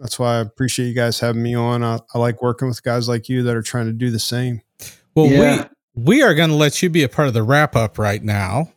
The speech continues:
Speaker 2: because, uh, 'cause we want you in on this. So get ready to say your
Speaker 1: Yeah.
Speaker 2: name. You know your name, so this part will be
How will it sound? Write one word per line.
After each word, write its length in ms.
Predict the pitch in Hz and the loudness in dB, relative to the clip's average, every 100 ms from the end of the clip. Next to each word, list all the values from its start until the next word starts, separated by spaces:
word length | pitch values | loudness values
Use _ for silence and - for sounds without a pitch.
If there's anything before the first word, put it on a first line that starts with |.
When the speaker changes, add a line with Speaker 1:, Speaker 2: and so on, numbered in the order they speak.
| _ | _
Speaker 2:
because, 600 | 117 - 135 120 113 - - _ | -4 0 0 0 -2 -6 -10 _
uh, 440 | 139 120 117 113 113 - _ _ _ - | -2 2 2 0 -4 -10 _ _ _ -4
'cause 220 | 139 - | -4 -2
we 100 | 185 | -2
want 300 | 151 165 165 | 0 0 0
you 180 | 139 160 - | 0 0 2
in 180 | 151 | 2
on 200 | 185 110 | 2 0
this. 360 | 98 - - - | -2 -4 -6 -10
So 200 | 143 160 | 0 0
get 220 | 156 247 214 | 4 2 4
ready 240 | 220 214 | 2 4
to 80 | 156 | 2
say 180 | - 196 | 2 2
your 200 | 156 190 | 4 4
Speaker 1:
Yeah. 40 | |
Speaker 2:
name. 300 | 165 147 117 - - _ - | 4 4 0 -4 -12 _ -2
You 80 | 127 | 2
know 200 | 170 220 | 2 2
your 180 | 175 | 2
name, 360 | 143 143 139 139 | 2 2 2 0
so 180 | - 139 | -2 0
this 220 | 127 160 | 0 0
part 180 | - 175 | 2 2
will 80 | |
be 120 | 160 | 2